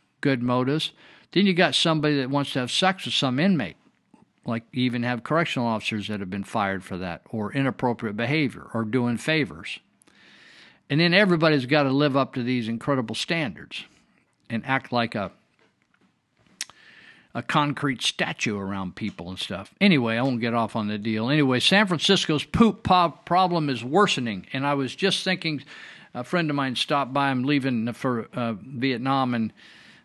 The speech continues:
a friend was dropping off some supplies for me to take over there. And, and so he was saying, "Lou, what do you think about, about this new ordinance that they're passing in both counties or cities?" And I said, "Hey,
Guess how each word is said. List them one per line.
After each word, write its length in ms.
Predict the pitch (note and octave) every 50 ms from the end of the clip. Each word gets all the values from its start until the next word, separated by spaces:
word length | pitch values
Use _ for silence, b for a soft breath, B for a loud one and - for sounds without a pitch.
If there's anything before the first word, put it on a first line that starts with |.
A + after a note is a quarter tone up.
| B _
a 20 | -
friend 320 | - C#3+ C3+ B2 A#2+ G#2 - F3+
was 220 | D3+ B2 A2+ G#2
dropping 380 | - - C3+ B2+ B2+ - B2+ B2
off 180 | B2 B2+ A#2+
some 160 | - - A#2 A2+
supplies 560 | - B2 G2+ - - C#3+ C#3 C#3 C#3+ C3 -
for 240 | - - B2 A#2+ A#2
me 120 | A2+ A2+
to 60 | G#2
take 260 | - - C3 B2 -
over 280 | D3+ D#3+ F#3 F3 C3+ C3+
there. 240 | B2+ B2+ B2+ B2+ B2
And, 180 | A#2 A2+ G2+ F#2 B B B B B B B B B
and 200 | - A#2+ A2+ A2+
so 180 | - - C3+ B2+
he 140 | B2 C3+ C3+
was 160 | B2+ A#2 -
saying, 220 | - - C3+ B2
"Lou, 180 | A#2+ E3 A3+ F#3+
what 140 | D3 F3 F3
do 60 | E3
you 60 | D#3+
think 220 | - F#3 E3+ - D#3
about, 240 | C3 B2+ B2 B2
about 300 | G#2 A2+ C#3 C3 A#2+ -
this 180 | - A#2+ - -
new 160 | C3 C3+ B2+
ordinance 500 | A2+ C3 C3+ D#3+ D3+ B2 A2 G2 - -
that 140 | G#2 F#2+ -
they're 120 | A2 G#2+
passing 460 | G2+ - - B2 A2 A2+ A2 - A2+ G#2+
in 120 | G#2 G2+
both 300 | G2 A2+ A2+ A2 - -
counties 500 | - D3+ E3+ F3 C#3 A#2 G2+ G2 - - -
or 180 | A2 G2+ F#2 -
cities?" 420 | - - - D#3 D3 B2 A#2 A2 G#2
And 140 | G2+ G2+
I 140 | G#2 G#2 G2+ _ -
said, 160 | A2+ G#2+ - -
"Hey, 280 | D3+ F3 G3 - -